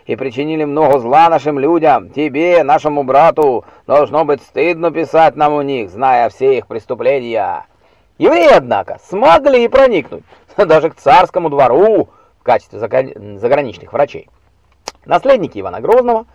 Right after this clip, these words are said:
придерживались той же линии. Единственным исключением явился период между тысяча шестьсот пятым и шестьсот тринадцатым, известный как «Смутное время». Похоже, что некоторое количество евреев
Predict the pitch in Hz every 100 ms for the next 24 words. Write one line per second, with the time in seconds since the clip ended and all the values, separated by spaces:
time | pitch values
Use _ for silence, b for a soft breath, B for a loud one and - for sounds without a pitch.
0 | b b b - 180 277 285 269 262 -
1 | 113 92 95 87 87 87 _ b b b
2 | b 151 214 240 226 202 - 208 - 262
3 | 247 233 170 175 196 - 165 180 185 170
4 | 165 160 165 151 - - 151 165 147 -
5 | 185 185 175 185 - 185 233 240 135 -
6 | - - - 117 113 113 113 127 - 135
7 | 104 127 147 117 78 _ b b b b
8 | b - - - 277 226 - 185 202 -
9 | 175 165 165 151 - 160 185 190